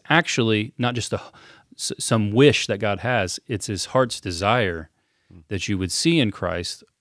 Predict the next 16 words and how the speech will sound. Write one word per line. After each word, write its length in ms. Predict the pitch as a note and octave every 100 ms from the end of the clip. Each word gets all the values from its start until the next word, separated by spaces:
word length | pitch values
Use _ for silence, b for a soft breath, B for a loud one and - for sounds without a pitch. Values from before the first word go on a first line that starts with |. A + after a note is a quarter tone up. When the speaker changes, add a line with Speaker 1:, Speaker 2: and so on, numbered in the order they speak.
| _
Speaker 1:
the 120 | - F#2
love 180 | G#2+
of 140 | A#2 G#2
God, 260 | G#2+ G#2
the 80 | F#2+
grace 320 | E2+ G2 G2
of 60 | F#2
God, 300 | G2+ F#2 F2+
the 40 | F2
mercy 320 | G2 G2 F#2
of 80 | F2
God, 360 | F#2 F2+ F2+ _
the 100 | G2+
wrath 380 | - A2 A#2+ -
of 100 | F#2
God, 400 | G2+ F#2+ G2